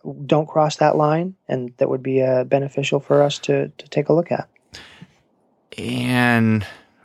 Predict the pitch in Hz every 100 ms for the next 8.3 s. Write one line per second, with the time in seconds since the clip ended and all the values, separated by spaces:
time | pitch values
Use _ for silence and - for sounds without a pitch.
0 | _ - 107 - - 104 - 95 90 85
1 | 85 - - - - - - - _ _
2 | - 139 - - 123 - _ _ _ -
3 | - - _ _ _ - - - - -
4 | - - 139 156 - 143 123 76 - 113
5 | 110 104 92 110 101 - _ _ - -
6 | 127 104 87 82 _ _ _ _ _ _
7 | _ _ _ _ _ _ _ _ _ _
8 | _ - -